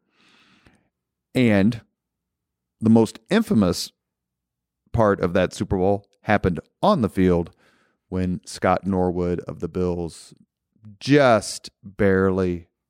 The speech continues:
missed a forty-seven-yard field goal, I believe, that would have won the game for the Bills. Instead, it sent them on a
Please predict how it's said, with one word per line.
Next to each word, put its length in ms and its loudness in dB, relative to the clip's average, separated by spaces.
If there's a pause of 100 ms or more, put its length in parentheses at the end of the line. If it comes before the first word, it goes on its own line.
missed 680 -6 (720)
a 60 -12
forty-seven-yard 1600 0
field 360 2
goal, 420 0
I 120 -4
believe, 500 -2
that 160 -2
would 160 2
have 200 -2
won 300 0
the 80 2
game 380 -2
for 140 -6
the 100 0
Bills. 480 -2 (420)
Instead, 500 0
it 140 0
sent 220 -2
them 200 0
on 160 0
a 180 -4